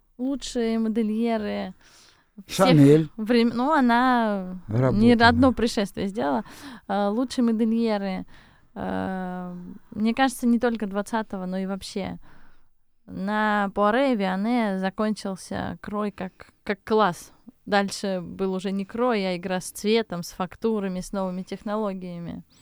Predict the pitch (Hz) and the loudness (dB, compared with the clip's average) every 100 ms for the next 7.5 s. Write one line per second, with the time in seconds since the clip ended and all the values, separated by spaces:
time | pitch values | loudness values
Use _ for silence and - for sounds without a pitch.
0 | _ _ _ _ _ _ _ - 175 175 | _ _ _ _ _ _ _ -12 -10 -10
1 | 165 165 - - 170 143 170 156 120 127 | -10 -12 -16 -14 -2 2 2 2 2 2
2 | 165 214 185 160 131 - 113 - 127 120 | 2 2 0 -2 -2 -6 -8 -6 -2 0
3 | 107 87 87 85 - 120 120 143 151 165 | 0 -4 -8 -12 -8 -2 0 2 2 0
4 | 143 147 98 - 117 - 85 - 98 87 | 0 0 -2 -6 -10 -8 -10 -8 -6 -6
5 | - - - - - 78 76 - - - | -10 -16 -16 -16 -12 -10 -10 -14 -20 -20
6 | - _ _ _ _ _ _ 98 101 110 | -20 _ _ _ _ _ _ -4 0 0
7 | 95 - 92 85 78 | -2 -4 -4 -2 -4